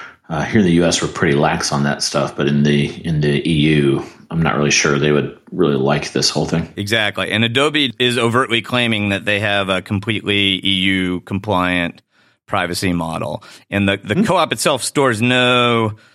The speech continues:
Speaker 2: what we call P I I data. It stores no personally identifiable data.
Speaker 1: Other than what devices you own. <laughs>
Speaker 2: It's hashed I Ds for those devices. It knows that the same person that owns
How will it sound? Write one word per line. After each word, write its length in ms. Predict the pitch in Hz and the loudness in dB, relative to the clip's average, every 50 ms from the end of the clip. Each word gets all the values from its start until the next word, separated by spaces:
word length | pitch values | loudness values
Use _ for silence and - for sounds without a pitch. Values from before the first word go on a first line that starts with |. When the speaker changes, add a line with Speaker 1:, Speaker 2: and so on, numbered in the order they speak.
| _ _ _ _ | _ _ _ _
Speaker 2:
what 220 | - - 107 107 98 | -4 -2 -2 0 0
we 100 | 110 110 | 0 0
call 160 | - 107 101 | 0 0 -2
P 240 | 98 - - 127 107 | -2 -2 0 0 2
I 320 | 98 98 98 95 98 98 | 2 2 2 2 2 0
I 40 | 95 | 0
data. 340 | 90 92 90 87 87 85 85 | 0 0 -2 -2 -2 -2 -2
It 160 | 90 82 73 | -4 -6 -6
stores 260 | - - 139 117 104 98 | -4 -2 0 0 0 2
no 160 | 123 123 117 | 0 0 0
personally 460 | 101 - 123 113 - 113 110 104 98 | 0 -2 -4 -2 0 0 0 0 2
identifiable 720 | 95 95 95 98 98 101 95 - 107 104 101 104 98 98 | 0 0 0 0 0 0 -2 0 0 0 0 0 -2 -2
data. 480 | 92 - 95 101 101 107 117 131 120 - _ _ _ _ - | -2 0 0 0 0 0 0 -2 -4 -8 _ _ _ _ -2
Speaker 1:
Other 140 | 113 107 92 | 0 0 2
than 180 | 85 87 82 | 2 2 2
what 140 | 82 71 - | 0 0 0
devices 420 | 85 80 80 82 82 - 85 82 | 0 2 2 2 2 0 0 -2
you 80 | - 82 | -2 -4
own. 100 | 85 85 - - - - - _ - - | -6 -8 -10 -18 -20 -20 -20 _ -8 -6
<laughs> 1120 | - - - 330 330 - - 196 202 196 196 202 - - - 190 165 - - 151 175 - - - - - - - - - | -4 0 2 0 0 0 -2 -4 -4 -4 -2 -2 -2 -2 0 -2 -2 -2 -2 -6 -6 -4 -6 -6 -6 -6 -8 -8 -6 -6
Speaker 2:
It's 140 | 117 113 | -6 -4
hashed 340 | - 160 156 143 135 - - | 0 0 2 2 0 0 0
I 140 | 135 120 110 | -2 -2 0
Ds 300 | 98 107 107 98 90 85 | 0 0 0 -2 -2 -2
for 140 | - 107 98 | -2 -4 -2
those 180 | 85 87 90 | -2 -4 -4
devices. 480 | 87 98 90 85 80 80 - - - - - - _ _ - _ - | -4 -6 -6 -6 -8 -10 -10 -12 -12 -14 -18 -20 _ _ -20 _ -6
It 120 | 123 131 | -6 -2
knows 380 | 127 135 135 131 127 120 110 104 | 0 2 2 2 2 2 0 2
that 160 | 117 117 110 | 0 0 0
the 80 | - 110 | 0 -2
same 220 | - 147 143 139 | -2 0 -2 0
person 340 | - 139 139 120 - 135 127 | -2 -2 -2 -2 -2 -2 0
that 140 | 120 117 113 | 0 2 2
owns 640 | 117 117 117 117 113 110 110 107 104 101 101 - | 2 2 2 2 2 2 2 2 0 -2 -2 -6